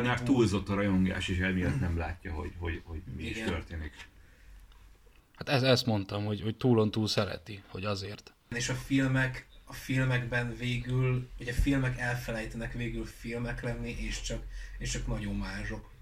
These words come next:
Speaker 2: maradnak. És az omázs tartalom nélkül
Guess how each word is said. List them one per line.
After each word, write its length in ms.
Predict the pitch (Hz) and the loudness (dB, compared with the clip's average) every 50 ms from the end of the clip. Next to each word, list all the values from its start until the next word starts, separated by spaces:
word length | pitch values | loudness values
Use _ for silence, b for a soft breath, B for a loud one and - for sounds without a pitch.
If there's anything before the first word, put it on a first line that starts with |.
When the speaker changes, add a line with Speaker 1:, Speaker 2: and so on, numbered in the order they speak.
| - | -18
Speaker 2:
maradnak. 680 | - 101 101 98 104 101 98 95 110 110 113 120 127 - - - - - b b b b b b - - - - - - - - - - - - - - - - - - - - - - - - - | -16 -14 -12 -10 -8 -8 -8 -8 -8 -8 -8 -8 -8 -10 -10 -10 -10 -12 b b b b b b -20 -20 -20 -20 -20 -18 -16 -16 -16 -18 -20 -20 -18 -18 -18 -18 -18 -18 -18 -20 -20 -20 -20 -12 -6
És 140 | 226 - 143 | -2 0 0
az 120 | 135 127 | 2 2
omázs 460 | 135 135 139 143 143 139 143 139 131 - - - | 4 4 4 6 6 6 6 4 4 0 -4 -4
tartalom 440 | - 123 127 123 123 123 117 113 117 | -2 -2 0 0 0 0 -2 -2 -2
nélkül 540 | 113 113 113 113 - - 127 123 120 120 | -2 -4 -4 -4 -6 -4 -4 -2 -2 -4